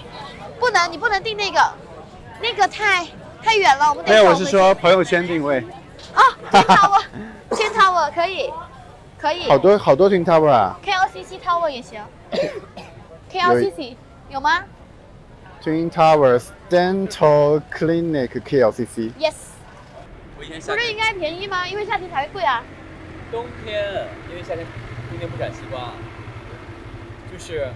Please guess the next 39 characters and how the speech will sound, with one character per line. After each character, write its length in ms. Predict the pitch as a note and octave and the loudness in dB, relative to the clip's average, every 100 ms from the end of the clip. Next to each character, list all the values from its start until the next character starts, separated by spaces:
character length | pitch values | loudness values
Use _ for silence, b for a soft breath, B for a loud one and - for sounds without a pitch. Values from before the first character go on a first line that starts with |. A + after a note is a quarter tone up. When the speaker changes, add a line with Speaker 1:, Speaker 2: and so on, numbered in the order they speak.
| - | -10
Speaker 1:
因 60 | A4 | -6
为 60 | |
我 120 | A4 | -6
觉 100 | D4 | -4
得 60 | E4+ | -6
冬 160 | F4+ F#4 | -6 -8
天 140 | F#4+ | -10
没 60 | F4 | -8
有 100 | C4+ | -8
人 80 | |
会 100 | C#4+ | -8
想 180 | D4+ G3+ | -8 -10
吃， 160 | - A#3+ | -10 -10
还 80 | B3 | -10
是 80 | D4 | -12
解 120 | A3 | -16
渴。 60 | F#3 - | -16 -16
Speaker 3:
我 160 | - D#3 | -16 -16
会 60 | |
喜 80 | C#3+ | -16
欢 80 | - | -16
吃。 180 | - - - - - - - - - - - | -18 -18 -20 -20 -20 -20 -20 -20 -20 -20 -16
我 100 | B2 B2+ | -14 -12
特 60 | |
别 100 | F#3+ | -12
喜 80 | D#3 | -12
欢 100 | A2+ | -12
吃 60 | A2 | -12
西 100 | A2 | -16
瓜， 80 | |
夏 160 | G2+ D3+ | -10 -12
天 100 | D3 | -10
的 60 | C#3 | -14
时 80 | |
候 80 | C#3 | -14
一 100 | B2 | -16
天 140 | C3+ C3+ | -18 -18
一 140 | A#2+ | -18
个， 240 | A2 A2+ | -16 -16